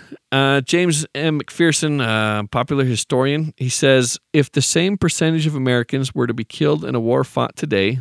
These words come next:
the number of American war dead would exceed six million. The number of casualties suffered in a single day at the Battle of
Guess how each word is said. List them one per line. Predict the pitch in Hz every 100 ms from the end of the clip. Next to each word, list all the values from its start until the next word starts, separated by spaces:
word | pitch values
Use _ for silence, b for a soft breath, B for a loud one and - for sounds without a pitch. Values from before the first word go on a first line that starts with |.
| -
the | 120
number | 117 147 170
of | 147
American | 127 131 139 - 151 123
war | 120 135
dead | 131 101 107
would | 117 113
exceed | - - 127 120
six | 123 - 160 - - -
million. | 127 135 143 135 95 - - _ -
The |
number | 120 135 151
of | -
casualties | 147 143 151 143 -
suffered | 156 135 151
in | 127
a | 113
single | - 208 254 233
day | 147 117 120 113
at | 113
the |
Battle | 110 110
of | 117